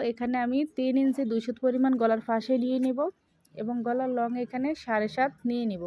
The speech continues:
তো এখানে সম্পূর্ণ গলার লং হবে কিন্তু আট ইঞ্চি পরিমাণ। তো আরও হাফ ইঞ্চি কিন্তু আমাদেরকে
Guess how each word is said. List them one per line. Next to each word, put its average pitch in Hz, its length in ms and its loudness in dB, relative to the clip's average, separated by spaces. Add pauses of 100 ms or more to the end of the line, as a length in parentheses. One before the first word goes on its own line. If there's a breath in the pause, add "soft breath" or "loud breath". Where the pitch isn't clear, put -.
(120)
তো - 100 -6
এখানে 269 240 0
সম্পূর্ণ 262 480 -2
গলার 247 240 -2
লং 240 200 0
হবে 240 160 -4
কিন্তু 247 260 -4
আট 240 180 0
ইঞ্চি 285 260 0
পরিমাণ। 185 400 -2 (580 soft breath)
তো - 100 -4
আরও 240 200 4
হাফ 220 260 -4
ইঞ্চি 240 240 -4
কিন্তু 262 260 0
আমাদেরকে 226 340 -4